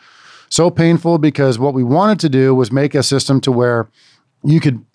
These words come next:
sign up and pay for the conference right then and there, but not have to pay a lot of crazy fees. So we did not use Eventbrite on purpose, because they charge a lot of crazy fees.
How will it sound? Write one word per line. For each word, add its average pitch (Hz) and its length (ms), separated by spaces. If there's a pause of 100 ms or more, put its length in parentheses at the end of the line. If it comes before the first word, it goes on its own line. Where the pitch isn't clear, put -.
(140)
sign 170 320
up 185 120
and 151 140
pay 165 160
for 165 140
the 170 80
conference 123 480
right 139 220
then 151 140
and 147 140
there, 113 340 (320)
but 135 120
not 160 260
have 180 140
to - 80
pay 160 180
a 160 80
lot 143 160
of 143 60
crazy 131 340
fees. 131 420
So 139 120
we 135 100
did 131 180
not 147 280
use 147 260
Eventbrite 127 720
on 123 140
purpose, - 440
because 131 360
they 135 100
charge 135 320
a 151 60
lot 135 120
of 143 60
crazy 120 400
fees. - 480